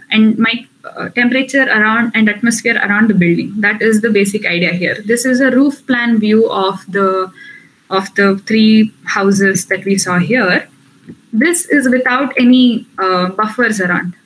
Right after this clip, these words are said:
We say spatially buffers in the sense that it is not directly open,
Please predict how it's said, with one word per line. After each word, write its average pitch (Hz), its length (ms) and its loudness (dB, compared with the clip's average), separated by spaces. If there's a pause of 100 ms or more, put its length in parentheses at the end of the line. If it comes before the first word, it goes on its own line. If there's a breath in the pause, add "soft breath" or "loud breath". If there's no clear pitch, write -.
(120)
We 208 420 -2
say 202 460 -2 (240)
spatially 247 600 0
buffers 214 440 -2
in 226 100 0
the 220 80 0
sense 220 320 -2
that 214 220 -6
it 220 140 -2
is 208 100 2
not 220 180 2
directly 208 420 0
open, 196 440 -2